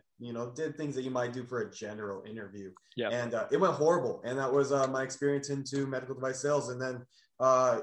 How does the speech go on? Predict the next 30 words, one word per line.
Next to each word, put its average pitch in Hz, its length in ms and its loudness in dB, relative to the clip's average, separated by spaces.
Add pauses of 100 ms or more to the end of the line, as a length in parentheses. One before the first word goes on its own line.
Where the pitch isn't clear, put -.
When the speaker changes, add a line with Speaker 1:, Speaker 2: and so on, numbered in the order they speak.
(100)
Speaker 1:
he, 147 240 0
uh, 127 340 6
he 139 80 -2
recommended 143 540 0
a 139 40 0
good 139 260 -2
book. 127 300 2 (280)
Um, 113 760 2 (600)
and, 120 380 -2
uh, 113 120 0
I'm 117 80 -2
not 123 160 0
sure 127 100 -2
if 110 60 -4
I 110 60 -4
can 107 220 -10
mention 113 340 -6
it 107 40 -8
or 104 180 -4
not, 101 320 -8
but 113 100 0
Speaker 2:
Yeah, 208 80 8
oh, 160 120 10
a 151 40 6
hundred 185 180 8
percent. 143 340 8
Yeah, 180 80 12
whatever 165 320 10
book, - 260 6
man. 135 200 4